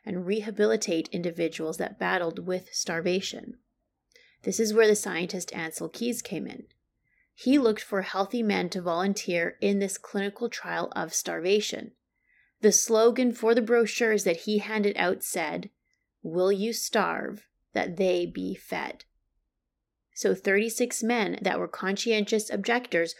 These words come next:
proudly volunteered for the study, saying that they felt this was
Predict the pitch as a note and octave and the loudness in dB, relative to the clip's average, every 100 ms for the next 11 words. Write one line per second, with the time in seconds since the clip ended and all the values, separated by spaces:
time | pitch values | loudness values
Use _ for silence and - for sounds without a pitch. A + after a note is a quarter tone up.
0 | - - - G#3+ A3 B3 B3+ A3 A3 G#3+ | -20 -20 -12 2 2 2 0 0 0 0
1 | G#3+ - F#3 F3+ - F3 - F3 E3+ E3+ | -2 -2 -4 -4 -4 -6 -4 -4 -4 -2
2 | - F#3+ F#3+ G3 A#3+ B3 G3 F#3 - G3+ | -2 -2 0 2 2 4 2 2 0 -2
3 | F#3+ - F3 F3 F3 | 0 0 0 0 -2